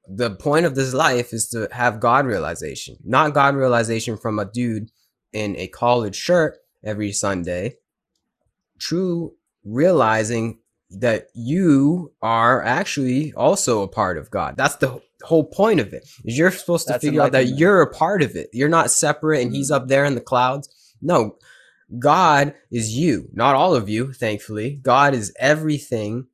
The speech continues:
Speaker 1: outside of the body as well. It's in the body and outside of the body. But until you realize that you are, in fact, part of the divinity that you see in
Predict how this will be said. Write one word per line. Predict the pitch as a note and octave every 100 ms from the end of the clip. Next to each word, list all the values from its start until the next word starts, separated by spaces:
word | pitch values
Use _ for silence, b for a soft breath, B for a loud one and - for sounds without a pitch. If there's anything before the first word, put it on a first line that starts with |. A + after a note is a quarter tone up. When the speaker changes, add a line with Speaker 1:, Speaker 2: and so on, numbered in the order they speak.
| _ _ _ -
Speaker 1:
outside | A#2 B2+ - B2 B2+ A#2+
of | G#2+
the | G#2+
body | A#2 C3 C3+ A#2
as | A#2
well. | A#2+ C3+ G#2
It's | - -
in | G#2+ A#2
the | A#2+
body | A#2+ A#2+ B2 B2+ A#2
and | A#2
outside | - - - B2+ C3+
of | G#2
the | D#2+
body. | D#2 D#2+ D#2 D2+
But | G2+
until | G#2 G#2 - C#3+
you | C3 C3 B2+
realize | C#3 C3+ A#2+ A#2 G#2+
that | G2
you | G2+ A#2 B2+
are, | G#2 A2+ B2+ - _
in | G#2 G#2+
fact, | A2+ A2 A#2+ - _ _ _
part | A2+ A#2
of | A#2+ G#2+
the |
divinity | G#2 G#2 A2 A#2 A#2+ C3 A2
that | G2+
you | G#2 A2+
see | - A#2+ C#3+ B2+
in | G#2 F#2+